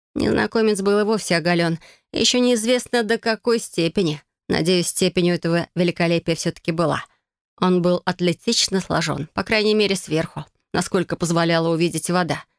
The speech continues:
Волосы длинные, ярко-красные, сейчас насквозь мокрые, были перекинуты через плечо, а по губам стекали капельки воды. «Отпустите!» — возмутилась я и нахмурилась,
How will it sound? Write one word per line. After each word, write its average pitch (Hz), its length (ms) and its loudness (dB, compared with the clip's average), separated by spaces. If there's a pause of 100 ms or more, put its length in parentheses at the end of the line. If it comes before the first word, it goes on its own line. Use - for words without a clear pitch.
(460)
Волосы 202 680 2
длинные, 175 720 2
ярко-красные, 160 1040 -4 (160)
сейчас - 240 -2
насквозь 151 360 -2
мокрые, 175 460 0 (360)
были 208 200 2
перекинуты 196 640 0
через 165 300 -2
плечо, 147 460 -2 (360)
а - 100 -2
по 180 120 0
губам 180 460 0
стекали 233 520 -2
капельки - 500 -4
воды. 147 320 -2 (500)
«Отпустите!» — - 720 -2 (240)
возмутилась 190 720 2
я 214 120 2
и - 160 -2
нахмурилась, 190 840 0